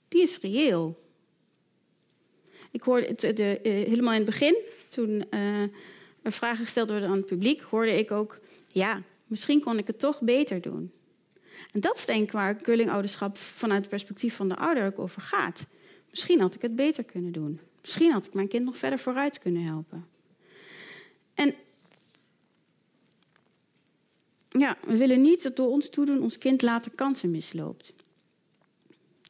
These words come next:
En, en sterker nog, ik denk ook dat het voor ouder van nu zowel subjectief als objectief moeilijk is om niet te gaan bezemen. Oude-, opvoeders hebben in de moderne samen-,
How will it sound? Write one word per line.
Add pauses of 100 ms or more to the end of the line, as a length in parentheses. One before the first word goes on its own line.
En,
en
sterker
nog,
ik
denk
ook
dat
het
voor
ouder
van
nu (340)
zowel
subjectief
als
objectief
moeilijk
is
om
niet
te
gaan
bezemen. (220)
Oude-,
opvoeders
hebben
in
de
moderne
samen-,